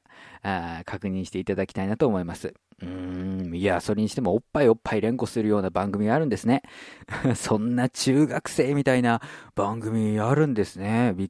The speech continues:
くりなんですけれども、ね、なんでか知らないけど、最低段放送のハッシュタグはついているんですけれども、何の番組なんでしょうね、これね。うん。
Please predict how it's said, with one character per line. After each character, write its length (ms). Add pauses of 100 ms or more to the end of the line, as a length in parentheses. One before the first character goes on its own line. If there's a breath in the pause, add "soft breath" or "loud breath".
く 120
り 60
な 100
ん 60
で 100
す 100
け 100
れ 80
ど 100
も、 520
ね、 360
な 180
ん 100
で 80
か 100
知 80
ら 60
な 100
い 40
け 80
ど、 80
最 260
低 160
段 160
放 160
送 180
の 140 (380 loud breath)
ハ 120
ッ 40
シ 120
ュ 20
タ 120
グ 80
は 80
つ 160
い 220
て 160
い 100
る 160
ん 60
で 120
す 120
け 100
れ 100
ど 120
も、 180 (460 loud breath)
何 340
の 80
番 240
組 160
な 140
ん 40
で 80
し 100
ょ 60
う 40
ね、 180
こ 140
れ 100
ね。 320
う 60
ん。 460